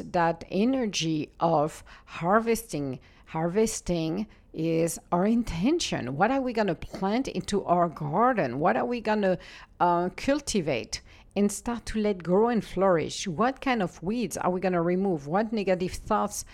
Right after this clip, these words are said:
surrounds us that basically cripples us to do something than what we're supposed to be doing?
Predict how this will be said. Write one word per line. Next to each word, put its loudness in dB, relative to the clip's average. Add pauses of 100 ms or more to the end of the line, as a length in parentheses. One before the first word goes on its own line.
(140)
surrounds 0
us 0
that -2
basically -4
cripples 0
us 0
to -6
do 0
something -2
than -2
what -2
we're -2
supposed -6
to -6
be 2
doing? 0